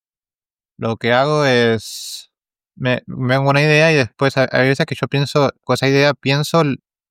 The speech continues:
me, se me sale a pensar así, a nomás, la idea, la idea, le-, la idea continuaría la idea,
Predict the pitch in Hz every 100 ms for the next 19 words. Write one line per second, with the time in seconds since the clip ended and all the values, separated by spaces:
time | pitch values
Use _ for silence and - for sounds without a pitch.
0 | _ 135 123 139 135 185 160 143 127 -
1 | 170 - - 113 - 135 - - 120 120
2 | 120 147 180 - _ _ - 104 107 117
3 | 127 - 113 107 110 120 127 131 - _
4 | _ 110 104 107 107 107 117 - 110 104
5 | 107 113 120 110 117